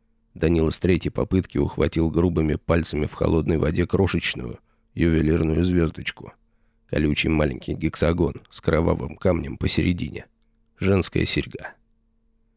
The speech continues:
Он недолго разглядывал ее, потому что совсем рядом, чуть ниже по течению родника, увидел следы еще одной лошади. Или даже двух. Данила встревожился.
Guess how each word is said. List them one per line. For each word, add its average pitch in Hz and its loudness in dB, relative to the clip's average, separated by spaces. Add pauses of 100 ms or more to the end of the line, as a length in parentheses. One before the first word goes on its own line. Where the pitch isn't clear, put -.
(920)
Он 123 2
недолго 127 4
разглядывал 76 -2
ее, 64 -8 (240)
потому 85 0
что - -2
совсем 78 0
рядом, 90 0 (220)
чуть - 0
ниже 107 4
по 82 -4
течению 87 2
родника, 87 2
увидел 87 2
следы 90 0
еще 90 4
одной 78 0
лошади. 95 -8 (580)
Или 80 -2
даже 78 0
двух. 82 -6 (800)
Данила 76 0
встревожился. - 0